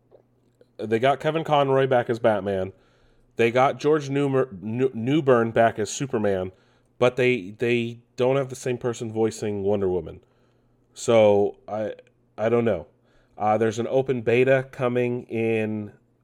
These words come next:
July, and the game will be free to play when it releases. So I'm, I'm kinda ex-, excited on this. Um, I think it looks really cool.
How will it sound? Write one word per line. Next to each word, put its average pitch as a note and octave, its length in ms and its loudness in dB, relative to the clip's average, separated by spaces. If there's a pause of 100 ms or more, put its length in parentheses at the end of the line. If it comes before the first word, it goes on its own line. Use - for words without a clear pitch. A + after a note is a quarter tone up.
(160)
July, B2 840 0 (580)
and A2 280 0
the G#2+ 60 -2
game A2+ 240 -2
will A2+ 80 0
be A2 100 -2
free A#2 240 -2
to A2 80 -2
play G#2+ 220 0
when F#2+ 140 0
it F2 40 -6
releases. E2+ 520 -6
So F#2+ 160 -4
I'm, A2+ 180 -4
I'm A#2 300 -4
kinda A2+ 500 -2 (200)
ex-, - 400 -14 (200)
excited G#2+ 580 -2
on F2+ 160 -4
this. E2+ 380 -10 (580)
Um, F2+ 680 0 (840)
I D#3+ 200 0
think D#3+ 180 0
it B2+ 60 0
looks A2+ 240 -2
really G#2 220 0
cool. F#2+ 480 0